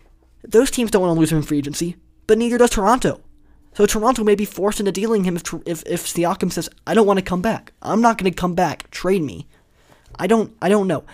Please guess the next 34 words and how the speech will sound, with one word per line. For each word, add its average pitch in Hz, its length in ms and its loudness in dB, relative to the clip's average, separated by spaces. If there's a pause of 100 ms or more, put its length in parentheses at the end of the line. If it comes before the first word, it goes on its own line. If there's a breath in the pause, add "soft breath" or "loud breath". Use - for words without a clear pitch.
(340 loud breath)
because 160 340 0 (180)
you 156 720 -10
definitely 214 280 4
wanna 202 160 2
get 165 160 2
value 147 340 2
out 139 80 -2
of 147 60 -4
a 147 80 -2
player 135 240 -4
while 117 160 -4
you 120 120 -8
can. 110 280 -12 (480 soft breath)
But 151 160 2 (300)
Siakam's 190 560 0
value 170 340 0
is 156 80 0
just 156 140 -6
gonna 160 120 -2
decrease 156 420 0
because 147 300 -6
he's 156 100 -4
on 160 80 2
a 151 40 2
one-year 147 300 0
deal. 143 340 -4 (640)
So - 140 -4
unless 170 220 2
a 214 60 0
team 185 340 -4
can 165 120 -6
have 170 240 -6
some 160 140 -4
assurance 147 600 -6